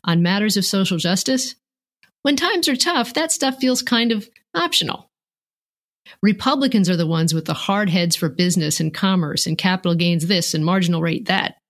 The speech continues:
Especially at moments of economic uncertainty, such as the moment we are in right now,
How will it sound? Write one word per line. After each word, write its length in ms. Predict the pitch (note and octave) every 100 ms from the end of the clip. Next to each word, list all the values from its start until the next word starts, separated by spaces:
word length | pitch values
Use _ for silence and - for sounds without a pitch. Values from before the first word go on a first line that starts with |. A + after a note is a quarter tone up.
| _ _ _ _ _ _ _
Especially 440 | B3+ - F#4+ - A3
at 80 |
moments 420 | F#3+ G#3+ A#3+ A3 -
of 160 | E3 -
economic 540 | G#3+ G#3+ G#3 G3+ F#3
uncertainty, 640 | F3+ F3 B3+ B3 F#3+ E3+ E3+
such 240 | F#3 F3
as 100 | F#3
the 100 | F3
moment 360 | E3 F3 F#3 -
we 100 | F3
are 100 | E3+
in 140 | F#3
right 180 | E3+ -
now, 380 | G#3+ A#3 -